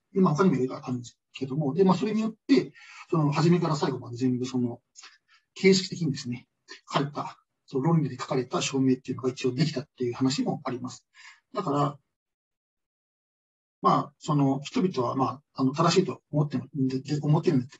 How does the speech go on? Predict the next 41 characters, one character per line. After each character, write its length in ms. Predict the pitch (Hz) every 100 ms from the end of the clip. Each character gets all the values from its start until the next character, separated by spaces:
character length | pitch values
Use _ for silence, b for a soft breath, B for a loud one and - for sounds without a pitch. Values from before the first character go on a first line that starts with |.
| -
で 80 | 131
す 80 |
け 60 | -
ど 60 | 170
ね、 60 |
四 120 | 151
色 180 | 143 143
定 160 | 139 117
理、 60 | -
四 100 | 135
色 140 | 143 - _
定 60 | 151
理 60 |
正 140 | 147 156
し 60 |
い 40 | -
と 60 |
思 140 | 165 190
っ 20 |
て 100 | 190
る 60 | 170
ん 40 |
で 60 | 151
す 60 |
け 60 | 160
ど 100 | 180
も、 260 | 202 135 B B B -
ま 80 | 165
あ、 60 |
そ 100 | 147
の、 320 | 151 147 143 - _
未 220 | 165 190
だ 80 | 185
に 80 | 180
そ 140 | -
の、 280 | 156 151 123 _ _
人 220 | - 247
が 120 | 247
書 120 | - 202
い 100 |
た、 120 | -